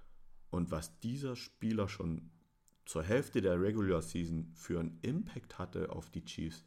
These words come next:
das war schon unfassbar. Und ich hab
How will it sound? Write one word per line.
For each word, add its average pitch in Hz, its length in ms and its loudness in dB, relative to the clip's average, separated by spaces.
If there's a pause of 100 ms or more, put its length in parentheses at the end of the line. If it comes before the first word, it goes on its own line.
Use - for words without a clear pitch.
(460)
das - 260 -8
war 80 140 0
schon 76 420 -4 (720)
unfassbar. 87 1080 0
Und 78 300 -4 (640)
ich - 160 -8
hab 95 220 -4